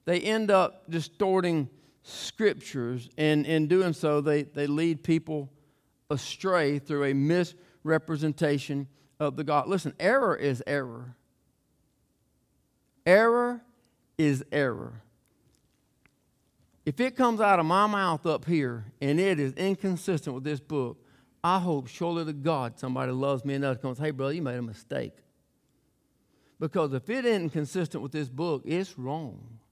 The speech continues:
Th-, th-, this, this is life. This is our commandment. This is, this is the love. This, this is everything. And, and anything that comes out in, in bits and pieces and, and changed around. And see, that's what people do when they say, "Well,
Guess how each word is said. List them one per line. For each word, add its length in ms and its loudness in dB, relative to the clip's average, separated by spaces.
Th-, 300 -2
th-, 260 0
this, 300 2
this 300 -2
is 300 -2
life. 580 -2
This 260 -2
is 100 -6
our 180 0
commandment. 540 -2
This 220 -4
is, 120 -8
this 260 -8
is 100 -10
the 120 -14
love. 480 0
This, 160 -2
this 160 -6
is 180 -2
everything. 760 0
And, 180 2
and 160 2
anything 600 4
that 140 0
comes 220 2
out 220 2
in, 220 0
in 180 0
bits 340 2
and 140 -4
pieces 400 -2
and, 140 0
and 160 2
changed 360 4
around. 260 2
And 60 0
see, 120 2
that's 240 0
what 180 2
people 220 -2
do 180 0
when 120 2
they 60 0
say, 120 0
"Well, 520 4